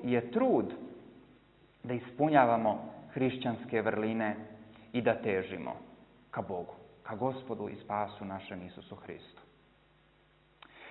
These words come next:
Tako da, Sveti apostol Pavle, i ono što je ključno, jeste da je napisao jednu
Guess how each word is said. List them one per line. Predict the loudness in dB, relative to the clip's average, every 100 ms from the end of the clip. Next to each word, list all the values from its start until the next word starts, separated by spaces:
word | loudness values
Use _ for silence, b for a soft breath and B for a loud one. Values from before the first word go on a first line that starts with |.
| B
Tako | 10 10 10
da, | 6 6 6 2
Sveti | 0 4 2
apostol | 4 0 2 2
Pavle, | 6 6 6 4 0 -8 -14 -20 -20 -20 B B B -2
i | 2 4
ono | 4 4
što | 2 4
je | 4
ključno, | 4 2 2 0 2 2 2 2
jeste | 2 2 0
da | 2
je | 2
napisao | 0 -2 -4 -4
jednu | -2 -2 -2